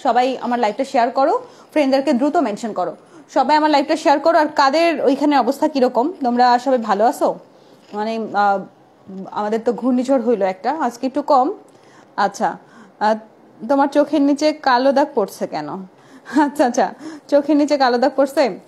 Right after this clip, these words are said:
চোখের নিচে কালো দাগ পড়া, আহ, রাত জাগার লক্ষণ মনে হয়, তাই না?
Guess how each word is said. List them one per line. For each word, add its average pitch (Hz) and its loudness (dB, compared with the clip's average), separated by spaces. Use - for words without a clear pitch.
চোখের 302 0
নিচে 311 2
কালো 269 2
দাগ 302 0
পড়া, 262 4
আহ, - -6
রাত 233 2
জাগার 226 0
লক্ষণ 170 -8
মনে 160 -12
হয়, 175 -12
তাই 214 -8
না? 339 -6